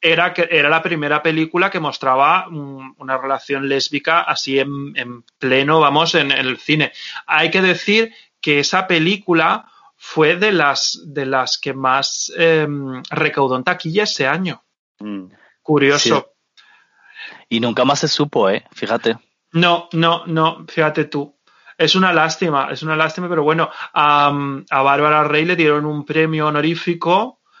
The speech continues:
Speaker 1: en
Speaker 2: Ah.
Speaker 1: el cuarto Festival de, Internacional de Cine Gay de Andalucía y por, por su interpretación de, de, de, por la peli-, en la película.
Speaker 2: Es una,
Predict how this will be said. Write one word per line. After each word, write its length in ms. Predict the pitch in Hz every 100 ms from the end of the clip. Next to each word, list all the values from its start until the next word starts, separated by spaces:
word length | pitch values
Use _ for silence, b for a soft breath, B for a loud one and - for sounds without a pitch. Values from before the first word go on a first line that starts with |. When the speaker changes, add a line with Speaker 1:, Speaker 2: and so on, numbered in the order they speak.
| b b -
Speaker 1:
en 260 | 151 143
Speaker 2:
Ah. 100 | 139
Speaker 1:
el 100 | 135
cuarto 340 | - 151 143 143
Festival 520 | 151 - 151 160 165
de, 380 | 135 123 120 135
Internacional 540 | 135 143 131 139 151
de 80 | 143
Cine 340 | - 131 135 135
Gay 440 | 147 175 214 226 _ _ _ _
de 60 | 143
Andalucía 1000 | 139 139 143 - - 165 165 190 226 - _ _ _ _
y 460 | - 165 160 151 143
por, 220 | 143 135
por 120 | -
su 120 | 123 131
interpretación 840 | 127 131 127 127 120 - 135 131
de, 440 | 131 147 156 147 131
de, 300 | 127 127 123
de, 340 | 123 135 120
por 160 | - 135
la 100 | 135
peli-, 160 | 131 139
en 60 |
la 100 | 131
película. 400 | 135 139 - 170
Speaker 2:
Es 80 | 135
una, 260 | 160 165